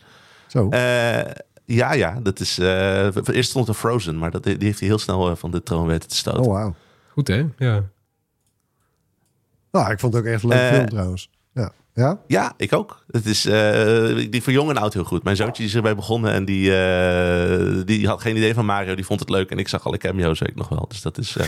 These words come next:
Speaker 3: <laughs> Ja.
Speaker 2: dat is super. Mario. Eh, <laughs> en, en de game Mario Brothers Wonder laat zien dat je ook nog steeds een klassieke twee D sidescroller kan maken en daarin kunt innoveren. Eh, want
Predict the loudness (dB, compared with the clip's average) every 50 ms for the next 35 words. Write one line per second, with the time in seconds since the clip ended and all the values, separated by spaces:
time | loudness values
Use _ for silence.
0 | -6 -10 -16 -4 0 0 0 0 -2 -8 -10 _ _ -6 -4 -4 -2 -4 -4 -4
1 | -4 -4 -4 -6 -12 _ _ _ _ _ _ _ _ _ _ _ _ _ _ _
2 | -4 -2 -2 -2 -4 -4 -4 -4 -6 -8 -10 -6 -2 -2 0 0 -2 0 0 0
3 | 2 2 0 0 2 2 2 2 2 2 2 4 4 4 4 4 4 4 4 2
4 | 2 0 0 0 2 2 2 0 0 0 0 0 2 2 2 2 0 0 -2 0
5 | 0 0 0 2 2 2 2 2 2 0 0 -2 -2 -2 0 0 0 -2 -2 0
6 | 0 0 0 -2 -2 0 0 0 0 0 -2 -2 -2 -4 -2 0 0 2 2 2
7 | 2 2 0 0 0 0 0 0 -2 -2 -2 0 0 0 0 0 0 0 0 0
8 | -2 -2 -2 -2 -2 -2 0 0 0 2 2 0 0 -2 -4 -2 -2 -2 0 0
9 | 0 0 2 2 2 2 2 2 0 -2 -6 -10 -12 -20 -20 _ _ _ _ _
10 | _ _ _ _ _ _ -4 -4 -2 -2 0 -2 -2 -2 -2 -2 -2 -4 -4